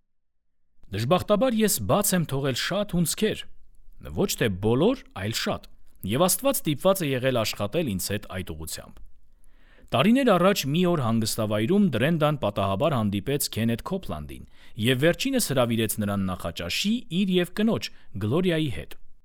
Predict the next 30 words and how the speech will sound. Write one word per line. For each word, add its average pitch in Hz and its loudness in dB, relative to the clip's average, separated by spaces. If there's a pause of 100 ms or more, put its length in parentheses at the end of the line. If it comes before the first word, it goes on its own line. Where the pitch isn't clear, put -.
(1600)
Սեղանի 147 2
շուրջ 170 2
նստած 190 2
Քենեթն 160 0
ասաց, 214 0
որ 143 0
ունի 175 2
խոսք - -2
Դրենդայի 143 2
և 113 2
ինձ 113 2
համար։ 80 -8 (800)
Կինս 151 2
հեռախոսով 104 -2
ձայնագրեց 104 0
նրա 90 -4
ասածը, 202 0 (300)
քանի 104 -2
որ 123 0
ես 135 0
նրա 143 2
հետ 175 0
չէի 247 0
այդ 87 -8
ճամփորդությանը։ 82 -10 (760)
Այն 214 4
մոտավորապես 143 2
այսպես 139 -2
էր 71 -12
հնչում. - -12